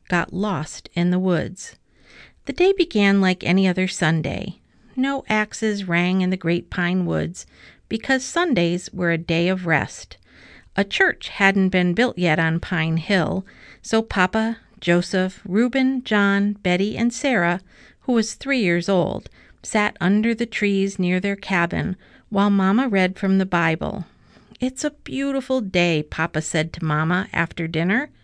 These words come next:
"Let's walk to the summit and see Chase and Hannah's new baby." Sarah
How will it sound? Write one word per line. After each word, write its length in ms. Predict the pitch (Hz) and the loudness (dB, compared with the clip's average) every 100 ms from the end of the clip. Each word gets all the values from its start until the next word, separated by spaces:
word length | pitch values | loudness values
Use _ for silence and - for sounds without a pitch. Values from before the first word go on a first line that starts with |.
| - - - - - - | -20 -20 -20 -20 -20 -2
"Let's 280 | - 392 - | 2 2 2
walk 300 | 190 190 - | 0 0 0
to 100 | 226 | 0
the 120 | 262 | 0
summit 540 | 269 - 160 185 240 - - - - | -2 0 2 2 0 -8 -20 -20 0
and 180 | 247 254 | 2 2
see 220 | 262 294 | 0 -4
Chase 480 | - - 170 185 - | -4 -2 -2 -2 -4
and 220 | 262 277 | -4 -2
Hannah's 480 | 220 170 180 220 - | -2 0 0 0 0
new 160 | 240 | 0
baby." 640 | 247 294 359 262 - - - _ _ - - _ _ | 2 2 2 2 -2 -6 -16 _ _ -20 -20 _ _
Sarah 640 | - - 277 262 170 170 | -14 -4 0 2 2 0